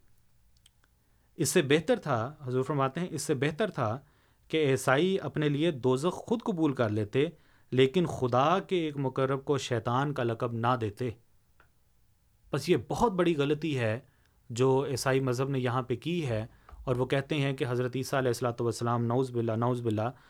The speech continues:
ایک لعنتی موت مرے، اور انہوں نے اپنے جو خدا جن کو کہتے ہیں یا خدا کا بیٹا کہتے ہیں، ان کو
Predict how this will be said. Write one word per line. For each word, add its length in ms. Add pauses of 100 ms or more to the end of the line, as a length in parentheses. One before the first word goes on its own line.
(260)
ایک 280
لعنتی 480
موت 240
مرے، 280 (520)
اور 300
انہوں 320
نے 240
اپنے 580 (160)
جو 300
خدا 360 (380)
جن 220
کو 100
کہتے 340
ہیں 220 (500)
یا 80
خدا 260
کا 120
بیٹا 280
کہتے 300
ہیں، 120
ان 260
کو 160